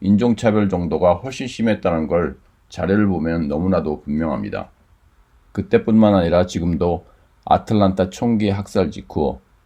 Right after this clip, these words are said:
많은 아시안들과 여러 민족들이 인종혐오 범죄,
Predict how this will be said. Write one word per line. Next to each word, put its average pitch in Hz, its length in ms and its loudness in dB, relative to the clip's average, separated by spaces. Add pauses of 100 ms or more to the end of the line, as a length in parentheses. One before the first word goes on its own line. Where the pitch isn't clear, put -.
(180)
많은 95 400 4
아시안들과 85 1000 2
여러 90 260 2
민족들이 85 840 -2 (140)
인종혐오 101 720 4
범죄, 67 540 -2